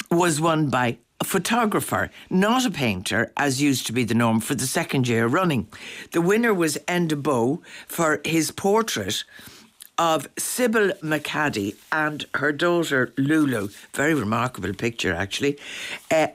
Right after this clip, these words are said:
I don't know what kind of camera, uh, Mister Bowe used to take that picture, but I believe that Tim Cook and the rest of the people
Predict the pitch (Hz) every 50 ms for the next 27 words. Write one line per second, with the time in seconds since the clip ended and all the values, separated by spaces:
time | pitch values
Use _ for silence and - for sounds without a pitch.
0 | _ - 165 160 196 214 220 214 185 160 156 170 208 226 220 - - 196 175 156
1 | 139 131 - - - 147 - 147 156 165 202 247 285 302 - _ _ - - -
2 | - - - - - 175 180 175 - - 180 180 170 - - 175 160 151 175 175
3 | 170 170 165 160 170 160 156 - - - 165 165 160 156 156 147 143 143 - 156
4 | 143 139 - 147 135 113 127 135 131 135 139 131 143 151 156 180 190 175 156 151
5 | 139 - - - - 165 156 151 139 - - 139 131 - 120 117 117 117 120 151
6 | 185 202 - - 151 127 117 131 131 131 127 113